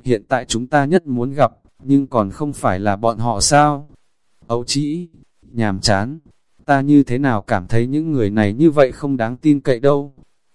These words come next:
Có thể viết ra như vậy một phong thơ người, tám phần cũng không phải gì hảo điều, nhưng lời nói lại nói đã trở lại, bọn họ đều trói lại người, có thể là gì hảo điều? Tin thượng địa chỉ, cư nhiên chỉ có bốn chữ,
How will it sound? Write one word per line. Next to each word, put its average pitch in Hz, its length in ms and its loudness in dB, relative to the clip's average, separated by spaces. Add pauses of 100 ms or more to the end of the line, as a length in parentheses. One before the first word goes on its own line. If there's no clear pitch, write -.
(140)
Có 123 120 -6
thể 123 200 2
viết 151 220 4
ra 147 240 2
như 151 220 6
vậy 135 220 4
một 110 220 -6
phong 139 260 -6
thơ 147 200 0
người, 107 400 -2 (300)
tám 113 200 -2
phần 113 280 -6
cũng 131 180 -8
không 151 220 -8
phải 101 280 -2
gì 110 260 4
hảo 104 240 -2
điều, 98 340 0 (260)
nhưng 139 240 2
lời 110 220 2
nói 107 240 -4
lại 131 200 -4
nói 113 240 -2
đã 131 180 -4
trở 104 240 2
lại, 101 280 -4 (260)
bọn 120 200 0
họ 113 200 -4
đều 107 200 0
trói 117 240 -2
lại 131 200 -4
người, 101 420 -4 (280)
có 123 120 -6
thể 127 180 2
là 101 200 2
gì 110 220 2
hảo 101 260 -2
điều? 95 340 0 (500)
Tin 143 200 2
thượng 113 260 -4
địa 110 180 -2
chỉ, 92 340 -2 (260)
cư 147 140 0
nhiên 143 260 2
chỉ 107 200 -2
có 110 160 -6
bốn 120 240 -6
chữ, 131 460 -2